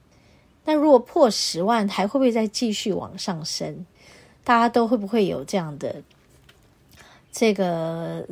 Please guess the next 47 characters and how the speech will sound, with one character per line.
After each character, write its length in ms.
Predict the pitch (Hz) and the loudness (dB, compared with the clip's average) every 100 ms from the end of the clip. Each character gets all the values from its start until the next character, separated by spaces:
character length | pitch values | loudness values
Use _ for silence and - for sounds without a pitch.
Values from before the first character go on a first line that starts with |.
| 240 - | -16 -14
疑 220 | - 208 220 | 2 4 6
虑 220 | 262 220 | 6 6
呢？ 280 | 196 196 190 _ | 2 0 -4 _
啊， 340 | 190 165 180 - _ _ _ | -4 -4 -8 -18 _ _ _
还 180 | - 220 | -2 0
是 340 | 220 233 202 190 | 2 4 2 2
其 220 | - 208 | -4 -4
实 520 | 202 190 180 180 190 - _ _ _ _ _ _ _ _ _ _ _ | -2 -2 0 0 -2 -6 _ _ _ _ _ _ _ _ _ _ _
就 140 | - | 0
不 180 | 196 - | 0 -2
会 240 | 185 254 190 | 2 4 4
有 120 | 123 | -2
这 140 | - | -6
样 100 | 156 | -6
的 120 | 151 | -6
疑 180 | - 107 | -8 -8
虑， 220 | 156 151 - _ _ _ _ _ _ _ _ _ _ _ | -10 -12 -14 _ _ _ _ _ _ _ _ _ _ _
就 140 | 247 | 0
是 360 | 226 247 208 - | 2 2 2 2
习 300 | - - 190 | -2 -2 0
惯 220 | 247 220 | 2 2
了 100 | 170 | 2
这 140 | 170 | -4
个 80 | 160 | -10
状 240 | - 151 - | -8 -10 -12
态。 220 | - 202 _ _ _ _ _ _ _ | -16 -20 _ _ _ _ _ _ _
那 80 | - | 0
习 220 | 359 - | 0 0
惯 160 | 214 339 | 2 2
了 80 | 233 | 4
状 240 | 247 233 | 2 0
态 440 | 233 214 196 170 - _ _ _ | 2 2 2 0 -6 _ _ _
也 180 | - 214 | 0 0
是 200 | 175 330 | 2 2
很 140 | 185 165 | 0 -2
好 240 | - - | -8 -10
的 140 | 165 | -10
啊， 220 | 156 180 - _ _ _ _ _ | -10 -12 -14 _ _ _ _ _
习 280 | - - 226 | -6 -4 -4
惯 240 | 247 415 277 | 4 6 6
了 80 | |
它 260 | 196 202 185 | 2 0 0
也 280 | 175 170 117 | 0 -4 -4
就 240 | - 330 208 | 2 2 2
很 260 | - - | -2 -14
好 300 | - - - | -12 -12 -12
了。 80 | - | -16